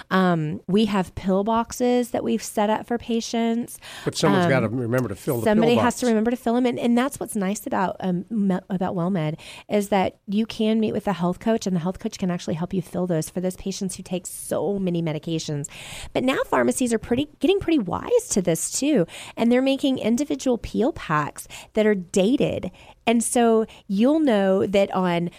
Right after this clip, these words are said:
Speaker 1: Monday, March twenty-fifth, that you have a package of pills that you have to take. And if tomorrow, Tuesday, March twenty-sixth, Monday, March twenty-fifth is still there,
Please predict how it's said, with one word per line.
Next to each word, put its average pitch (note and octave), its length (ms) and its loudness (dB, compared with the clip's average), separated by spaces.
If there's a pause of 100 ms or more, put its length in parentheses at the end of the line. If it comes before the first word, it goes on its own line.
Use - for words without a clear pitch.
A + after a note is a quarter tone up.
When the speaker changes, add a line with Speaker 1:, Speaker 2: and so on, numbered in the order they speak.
(120)
Speaker 1:
Monday, C4 720 2
March G3+ 580 -2
twenty-fifth, B3 960 0 (300)
that G3+ 240 0
you F#3+ 300 0
have G3 500 -2
a F3+ 100 0
package B3 560 -6
of C4+ 100 -4
pills F#3+ 340 -2
that - 140 -4
you G3 100 2
have F3 140 0
to F#3+ 100 -8
take. G3+ 480 -4 (320)
And G#3+ 120 2
if G#3+ 220 0
tomorrow, G#3+ 840 2
Tuesday, G#3 960 0 (240)
March A#3 280 0
twenty-sixth, A#3 800 -2 (240)
Monday, A#3 300 2
March A3 300 0
twenty-fifth G#3+ 640 -2
is A3 100 0
still G#3+ 320 0
there, B3 440 -2